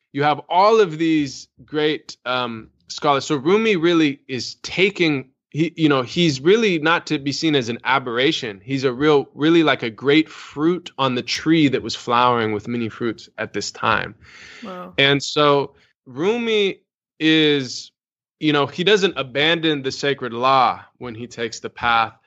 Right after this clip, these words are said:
Speaker 1: but he just retires from teaching it, you could say. So, uh, yes, his entire life, he's committed to the practice of Islam. And I think for Rumi, he sees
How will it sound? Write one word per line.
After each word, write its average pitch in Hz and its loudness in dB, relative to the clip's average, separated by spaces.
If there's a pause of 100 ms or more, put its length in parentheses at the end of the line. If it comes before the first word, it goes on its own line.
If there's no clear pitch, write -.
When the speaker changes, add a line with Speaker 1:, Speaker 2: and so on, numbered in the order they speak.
(140)
Speaker 1:
but 143 0
he 165 0
just 165 0 (220)
retires 147 0
from 127 -6
teaching 143 -2
it, 101 -6
you 113 -6
could 110 -10
say. 90 -8
So, 135 2 (460)
uh, 131 2
yes, 147 2 (240)
his 165 2
entire 175 2
life, 147 -2 (300)
he's 151 -4
committed 143 0
to 127 -2 (280)
the 127 -2
practice 131 -2 (460)
of 123 -4
Islam. 123 0
And 135 -2
I 139 4
think 143 -2
for 143 -4
Rumi, 165 0 (300)
he 190 -2
sees 170 0